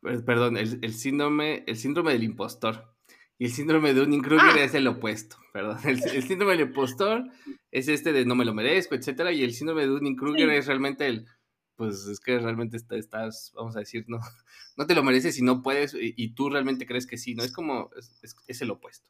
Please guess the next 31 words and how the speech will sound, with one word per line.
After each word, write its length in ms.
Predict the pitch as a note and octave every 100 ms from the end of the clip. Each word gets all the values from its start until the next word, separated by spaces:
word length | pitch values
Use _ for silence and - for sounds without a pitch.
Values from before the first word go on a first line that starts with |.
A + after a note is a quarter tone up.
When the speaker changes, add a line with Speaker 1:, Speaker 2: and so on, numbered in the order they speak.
| -
Speaker 1:
Pero 160 | G#2+
bueno, 240 | A#2+ A#2+ A#2 - _ -
el 80 |
síndrome 320 | B2 D#3 E3+ D#3
del 100 | C#3
impostor 480 | B2+ B2+ C3+ C#3+
lo 180 | - C3+
traía 240 | A#2+ A#2+ B2
mucho, 500 | D#3 D#3+ C3+ D3+ _ _ _ -
y 100 | C#3+
me 100 | C#3
dice 320 | C#3 D#3 E3 D#3
la 120 | D3
semana 360 | C#3 C3+ C3+
pasada, 400 | C3 C#3 G3 -
¿Sabes 300 | - D3 D#3
qué? 100 | -
Es 100 | D#3
que 120 | D#3 D3
no 100 | D#3+
me 80 |
he 20 | F3
tomado, 500 | C#3+ C#3 C#3+ C3 _ _ _ _ -
eh, 320 | B2 A#2+ A2+
ningún 340 | A2 A#2 C3+ C3+
día, 220 | A3+ C3+
o 40 |
sea, 140 | B2+ B2
ya 140 | C3+
de 60 | C#3
hecho, 380 | C3 C#3+ -